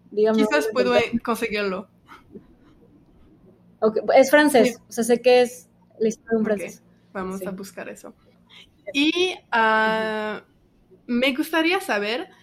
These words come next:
Speaker 2: si hubiera alguien a quien quisieras que yo entrevistara para hacer algún otro podcast.
Speaker 1: Uy, a muchos. Este,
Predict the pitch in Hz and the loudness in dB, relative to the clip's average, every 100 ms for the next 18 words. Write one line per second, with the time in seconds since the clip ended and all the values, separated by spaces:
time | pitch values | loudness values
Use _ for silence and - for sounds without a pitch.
0 | _ - - 262 262 - 269 254 277 277 | _ -16 -6 -4 -4 -8 -8 -4 -2 0
1 | 311 320 233 247 208 220 254 349 - 226 | 0 -2 -2 -4 -2 -2 -2 -6 -6 -6
2 | 226 - 294 339 - 320 - 285 311 415 | -6 -8 -6 -6 -4 -6 -4 -6 -6 -10
3 | - _ _ _ - 254 226 262 311 285 | -16 _ _ _ -4 -2 0 -2 -2 -4
4 | 240 214 - 226 247 277 - _ _ _ | -6 -6 -8 -4 -4 -4 -10 _ _ _
5 | - 240 240 247 277 285 - 226 247 240 | -2 2 2 2 -2 -4 -4 -4 -4 -4
6 | 208 - 208 - - - - _ _ _ | -6 -10 -14 -14 -18 -20 -20 _ _ _
7 | _ _ _ - _ _ _ _ _ _ | _ _ _ -20 _ _ _ _ _ _
8 | _ _ _ _ _ _ _ _ _ _ | _ _ _ _ _ _ _ _ _ _
9 | _ _ _ _ _ _ _ _ _ _ | _ _ _ _ _ _ _ _ _ _
10 | - 269 320 294 214 208 240 277 - 226 | -6 -2 0 0 0 0 -2 -4 -6 -6
11 | 170 185 - _ 202 190 - 190 196 190 | -6 -10 -18 _ -18 -18 -18 -10 -8 -6